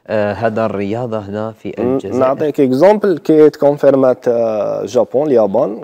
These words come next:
Speaker 2: كي قال لك بلي كاينه، ولا طلعت الاسلام بن احمد دابا رايح، ما عندوش وين ينظر، يعني ما عندوش وين يبريباري. كان لازم يبريباري في دي صال تاع جمباز، وكانت كاينه واحد الصاله هنا في الجزائر،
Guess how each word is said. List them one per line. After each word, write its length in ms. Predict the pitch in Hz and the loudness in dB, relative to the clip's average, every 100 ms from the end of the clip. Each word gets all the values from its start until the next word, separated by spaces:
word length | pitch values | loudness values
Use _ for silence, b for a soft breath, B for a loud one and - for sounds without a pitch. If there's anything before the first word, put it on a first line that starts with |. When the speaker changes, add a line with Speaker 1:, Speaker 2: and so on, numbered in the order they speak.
| - | -6
Speaker 2:
كي 320 | 104 98 98 | -4 -4 -6
قال 200 | 95 101 | -6 -8
لك 140 | 98 | -6
بلي 180 | 98 95 | -8 -8
كاينه، 460 | - 92 92 139 151 | -8 -10 -4 0 2
ولا 340 | 147 120 110 | 4 2 0
طلعت 280 | 107 101 101 | -4 -8 -10
الاسلام 340 | 104 95 101 | -14 -12 -12
بن 80 | 98 | -12
احمد 300 | - 101 95 | -12 -12 -10
دابا 160 | 85 80 | -8 -8
رايح، 460 | 85 120 185 208 B B B - | -6 0 0 -2 B B B -8
ما 60 | |
عندوش 260 | 113 131 131 | -2 0 0
وين 100 | 113 | 0
ينظر، 260 | 107 98 | -2 -2
يعني 160 | 92 104 | -4 -4
ما 80 | 101 | -4
عندوش 180 | 110 120 | -6 -4
وين 140 | 113 | -2
يبريباري. 600 | 104 101 95 85 92 160 - b b b - | -4 -6 -6 -4 -4 -4 -6 b b b 0
كان 140 | 123 | 4
لازم 200 | 127 127 | 4 2
يبريباري 480 | 120 120 113 117 110 | 0 0 2 4 2
في 100 | 110 | 2
دي 100 | 110 | -2
صال 280 | - 104 101 | 0 -2 -2
تاع 220 | 95 87 | -6 -6
جمباز، 480 | 98 101 104 147 139 | -4 -2 4 4 4
وكانت 300 | 135 131 117 | -2 -4 -2
كاينه 240 | 123 117 | -2 0
واحد 120 | 113 | -2
الصاله 340 | - 110 104 101 | -4 -4 -2 -4
هنا 180 | 95 | -8
في 100 | 87 | -10
الجزائر، 540 | 139 147 127 110 113 | -4 0 2 2 2